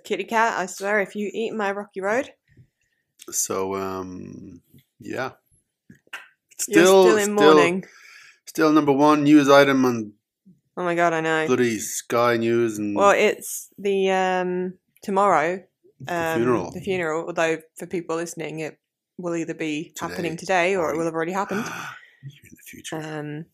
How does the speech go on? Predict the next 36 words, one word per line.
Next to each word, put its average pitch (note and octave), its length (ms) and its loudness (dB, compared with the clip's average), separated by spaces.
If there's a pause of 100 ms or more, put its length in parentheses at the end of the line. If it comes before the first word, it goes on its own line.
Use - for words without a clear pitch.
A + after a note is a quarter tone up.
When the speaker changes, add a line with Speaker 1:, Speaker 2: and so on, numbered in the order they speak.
(140)
Speaker 1:
so F#3+ 80 -4
yeah, A#3 240 2 (300)
the F3 80 -4
day F#3+ 160 0
of F3+ 80 -2
the F3+ 60 -6
Queen's G3 260 -4
funeral. G3 420 -4 (1300)
Speaker 2:
How C3 160 2
was A2+ 260 2
Speaker 1:
Also - 40 2
Speaker 2:
it? B3+ 40 4
Speaker 1:
the A#3+ 80 4
day A3 120 4
Speaker 2:
Was G#3 40 2
it G3+ 60 2
Speaker 1:
I'm G3+ 60 -2
Speaker 2:
good? G#3+ 120 -4
Speaker 1:
flying, F#3+ 460 -2 (320)
flying F3+ 300 -4
home F#3 340 -2
to F3 80 -16
the E3 80 -4
U E3 120 -4
K. D#3+ 380 -4
Speaker 2:
Yeah. A#2 320 -2 (100)
Speaker 1:
Apparently F3 380 -2
loads F3+ 220 -2
of F#3 80 -10
flights F3 320 -2
are - 20 -10
being E3 160 -4
cancelled E3 540 -8
so E3+ 180 -6
that, C#3+ 300 -6
um, C#3+ 480 -10